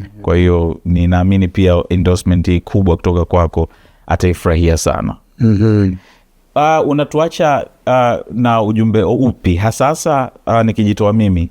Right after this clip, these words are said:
Speaker 1: hasa sasa vijana unaoita Gen Z.
Speaker 2: Mhm.
Speaker 1: Ungependa kuwa-, kuwapa ushauri upi general wa ambao utawasaidia katika kuwa viongozi bora ama kuwa, eh, viongozi wa familia bora in the future?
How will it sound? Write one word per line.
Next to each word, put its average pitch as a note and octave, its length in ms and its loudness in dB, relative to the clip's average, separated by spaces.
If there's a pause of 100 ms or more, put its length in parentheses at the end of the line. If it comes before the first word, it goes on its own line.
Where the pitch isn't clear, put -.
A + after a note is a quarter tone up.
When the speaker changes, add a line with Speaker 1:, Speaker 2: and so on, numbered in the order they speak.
Speaker 1:
hasa G2 160 -2 (180)
sasa A2 140 -2
vijana F#2+ 560 2
unaoita F2 540 0
Gen F2 340 0
Z. F2 320 0 (360)
Speaker 2:
Mhm. A2+ 260 2 (120)
Speaker 1:
Ungependa G#2 420 0
kuwa-, G2 400 0
kuwapa F#2+ 400 0
ushauri F2+ 340 0
upi F#2 280 -2
general F2 760 0
wa F2 160 0
ambao F2 260 2
utawasaidia E2+ 680 0
katika E2 480 -2 (140)
kuwa A2 400 0 (100)
viongozi F2 520 -2
bora F#2+ 320 2
ama F2 160 0
kuwa, E2+ 360 -2 (440)
eh, E2+ 600 2 (160)
viongozi F2+ 400 0
wa F2 60 2
familia E2 440 0
bora E2+ 320 2
in D#2+ 100 2
the D#2 100 0
future? - 400 -6